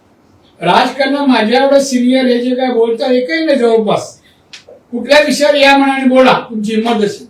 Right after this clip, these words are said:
कोणत्याही, तर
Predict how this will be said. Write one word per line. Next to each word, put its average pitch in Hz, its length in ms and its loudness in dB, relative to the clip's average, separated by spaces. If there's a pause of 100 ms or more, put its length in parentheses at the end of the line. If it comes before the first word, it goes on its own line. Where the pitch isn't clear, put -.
(320)
कोणत्याही, 233 680 4 (3000)
तर - 220 -4